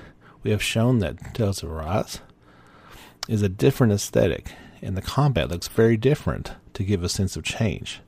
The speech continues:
But we have discussed a great deal on what and how much should change. Neither tradition nor evolution works on its own.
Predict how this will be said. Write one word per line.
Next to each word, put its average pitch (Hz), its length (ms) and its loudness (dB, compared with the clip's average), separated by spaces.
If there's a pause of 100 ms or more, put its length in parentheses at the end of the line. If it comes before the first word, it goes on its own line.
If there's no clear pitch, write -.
(580)
But 110 120 4
we 110 80 10
have 107 80 6
discussed 110 480 2 (100)
a 87 80 -8
great 98 560 0
deal 82 240 -2
on 85 300 -8
what 113 180 4
and 123 160 2
how 80 600 0 (420)
much 80 160 -4
should 92 220 -4
change. - 500 -4 (600)
Neither 117 220 8
tradition 110 560 2 (160)
nor 104 300 6
evolution 95 480 0
works 85 240 -6
on 87 120 0
its - 140 -6
own. 76 220 -2